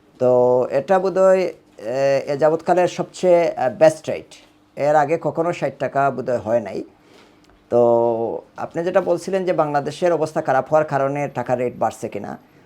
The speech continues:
তো এটা আসলে, আহ, শুধু বাংলাদেশের কারণে যে বাড়ছে এরকম কিছু না। আহ, Brexit-এর পরে এই প্রথম,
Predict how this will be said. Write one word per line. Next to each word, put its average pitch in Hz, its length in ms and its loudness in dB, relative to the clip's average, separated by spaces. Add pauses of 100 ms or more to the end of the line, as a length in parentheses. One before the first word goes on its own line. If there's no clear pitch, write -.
(240)
তো 120 500 2
এটা 190 500 4 (580)
আসলে, 202 460 6
আহ, - 580 -6
শুধু 175 240 0
বাংলাদেশের 165 500 2
কারণে 165 300 -2
যে 156 100 0
বাড়ছে 127 300 -2
এরকম 131 300 -2
কিছু 131 260 -10
না। 113 180 -10 (480)
আহ, 117 260 2
Brexit-এর 156 500 0
পরে 190 440 0 (420)
এই 175 200 2
প্রথম, 180 500 0